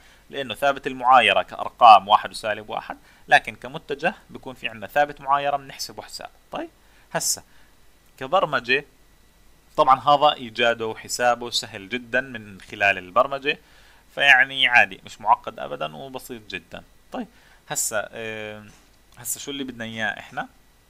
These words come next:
طيب، هسا شو بدنا اياه احنا حكينا؟ كبر-، هون كرياضيات. طيب، كبرمجة كيف بنقدر نكتبه؟ كبرمجة كيف بنقدر نكتبه؟ نكتبه من خلال التالي، نكتب كلمة فيكتور.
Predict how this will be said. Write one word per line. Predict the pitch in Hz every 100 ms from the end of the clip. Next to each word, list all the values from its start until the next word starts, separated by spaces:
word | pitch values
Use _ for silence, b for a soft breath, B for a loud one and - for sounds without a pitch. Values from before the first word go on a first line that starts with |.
| _ _ _ _ _ _ _
طيب، | 110 -
هسا | 101
شو | -
بدنا | 127 131
اياه | 131
احنا | - 120
حكينا؟ | - 127 131 135 b b b
كبر-، | 151 151 127
هون | 123 151 139
كرياضيات. | 156 143 143 131 127 107 95 - -
طيب، | 110 92
كبرمجة | 113 160 147 117 113
كيف | 117 - 151 -
بنقدر | 131 135 120 117 110
نكتبه؟ | 110 - 107 104 104
كبرمجة | 127 135 123 101
كيف | - 127 127
بنقدر | 120 110 107
نكتبه؟ | 104 - - 101 120 - _ _ _ _ _ _ _ _ _ _ _ _ _ _ _ -
نكتبه | 127 131 - 98
من | 113
خلال | 110 - 95 101
التالي، | 117 - - - 92 _ _ _ _ _ -
نكتب | 135 139 - 104 -
كلمة | 117 98 92 90 - - 101
فيكتور. | 107 - - 127 160